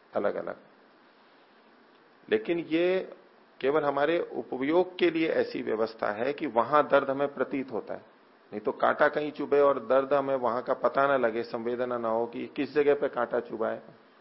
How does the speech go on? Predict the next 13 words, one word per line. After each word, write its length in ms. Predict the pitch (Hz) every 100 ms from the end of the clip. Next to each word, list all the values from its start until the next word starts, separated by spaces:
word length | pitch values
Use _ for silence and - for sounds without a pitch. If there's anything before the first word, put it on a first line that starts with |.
| _ _ _ -
तो 60 |
फिर 140 | 127 131
हम 80 |
उसको 260 | 135 135 147
हटा 280 | 127 139 135
नहीं 140 | 123
सकते, 380 | 110 131 - 110 _ _ _ _ _ _ _ _ _ _ _ _ -
इसलिए 580 | 117 131 143 160 170 170 - - -
ये 100 | 117
अनुभूति 540 | 131 113 110 113 123 120
रहती 320 | 107 104 131
है। 100 | 156
पर 360 | 151 160 175